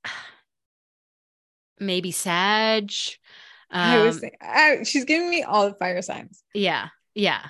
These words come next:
Speaker 1: I know. She's, like, really, yeah, she's really fiery,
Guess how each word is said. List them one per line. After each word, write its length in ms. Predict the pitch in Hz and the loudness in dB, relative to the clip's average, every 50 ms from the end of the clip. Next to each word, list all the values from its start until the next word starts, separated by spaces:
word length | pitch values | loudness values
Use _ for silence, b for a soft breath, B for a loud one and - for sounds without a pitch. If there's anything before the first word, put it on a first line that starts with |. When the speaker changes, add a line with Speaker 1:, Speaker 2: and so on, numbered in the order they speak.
| - _ - | -20 _ -4
Speaker 1:
I 140 | - 214 214 | -2 0 0
know. 140 | 190 175 | 0 0
She's, 240 | 170 - 240 233 208 247 | -2 -2 -4 -4 -2 0
like, 120 | 240 240 220 | -2 -2 -2
really, 920 | 202 190 190 220 214 214 214 214 220 240 247 247 262 262 269 277 277 262 _ b b b b b b b b _ _ _ _ _ _ _ _ _ _ _ - | -6 -6 -4 -2 0 2 2 2 0 -2 -4 -4 -4 -4 -4 -6 -8 -8 _ b b b b b b b b _ _ _ _ _ _ _ _ _ _ _ -10
yeah, 200 | 202 208 202 175 | -8 -6 -6 -4
she's 220 | - 208 202 196 | -4 -4 -2 -2
really 300 | 196 196 196 214 254 254 | 0 0 0 0 0 -2
fiery, 640 | - - 175 160 196 269 311 240 160 143 117 135 | -2 -2 -2 0 0 0 0 0 0 -2 -4 -8